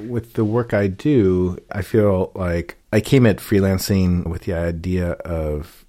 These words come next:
well, every year I think it's gonna be the last year. It just keeps kinda rolling on. But every time I think it's about to end or think maybe something will change or I'll make some decision to do something else. And it seems to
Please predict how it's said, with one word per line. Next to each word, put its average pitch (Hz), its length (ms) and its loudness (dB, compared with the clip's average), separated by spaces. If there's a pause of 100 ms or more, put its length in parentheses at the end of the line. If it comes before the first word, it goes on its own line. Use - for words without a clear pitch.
(120)
well, 107 200 2
every 147 140 6
year 110 240 8
I 78 100 -2
think 90 200 -2
it's - 180 -6
gonna 85 160 -2
be 85 60 -2
the 82 100 -4
last - 260 -6
year. 78 320 -6
It - 160 -6
just - 200 -8 (280)
keeps - 200 -8
kinda 80 180 -2
rolling 82 300 -2
on. 87 240 0
But 82 100 -4
every 87 220 -2
time 87 340 -4
I 80 60 -4
think - 220 -8
it's - 280 -12
about 80 300 -6
to - 180 -8
end 113 320 2
or 85 380 0
think 85 200 -4
maybe 82 220 -4
something - 300 -8
will 87 100 -10
change 165 480 2
or - 160 -2
I'll 92 380 -4 (100)
make 87 280 -2 (200)
some 87 240 -2
decision 87 380 -4
to 82 80 -6
do - 20 -10
something 85 300 -8
else. 78 260 -10
And 104 240 -2
it - 60 -8
seems 127 280 4
to 92 380 6